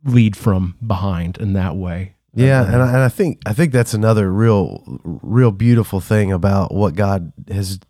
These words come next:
Speaker 2: done and is doing is that, you know, people are just coming together, you know, and,
Speaker 1: Yeah.
Speaker 2: and the choir was kind of an expression of that. I think that,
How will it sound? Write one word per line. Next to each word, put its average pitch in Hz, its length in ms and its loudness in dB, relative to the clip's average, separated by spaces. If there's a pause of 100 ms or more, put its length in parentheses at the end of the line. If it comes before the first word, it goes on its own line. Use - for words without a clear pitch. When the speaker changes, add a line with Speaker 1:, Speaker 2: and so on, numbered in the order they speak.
Speaker 2:
done 107 360 4
and 98 120 2
is 95 180 0
doing 98 520 2 (500)
is 101 180 0
that, 104 260 2
you 107 100 0
know, 101 160 2
people 110 380 4
are 104 100 4
just 101 400 -2
coming 107 340 2
together, 92 560 0 (560)
you 104 100 0
know, 98 260 4
and, 98 80 4
Speaker 1:
Yeah. 87 120 -4
Speaker 2:
and 107 160 0
the 101 60 0
choir 120 480 2
was 101 180 -4
kind 113 300 -2
of 98 160 -4
an 101 80 -2
expression 113 640 0
of 98 100 -2
that. 101 220 -2
I 98 100 -2
think 104 340 -4
that, 95 280 0